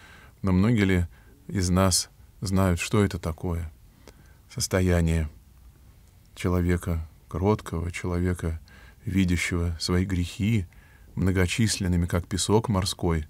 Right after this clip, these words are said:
что по определению преподобного Исаака Сирина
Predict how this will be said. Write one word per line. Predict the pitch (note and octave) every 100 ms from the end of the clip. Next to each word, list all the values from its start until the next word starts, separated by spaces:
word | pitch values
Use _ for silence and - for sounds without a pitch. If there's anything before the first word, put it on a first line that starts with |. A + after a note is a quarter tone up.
| - - - -
что | - -
по | E2 F#2
определению | F2+ F#2 F2+ F2 E2+ E2+ E2+ D#2+ - - - - -
преподобного | - E2 F2+ E2+ E2+
Исаака | E2+ - F2 F2
Сирина | - G#2 A#2 G#2+ E2+ D#2+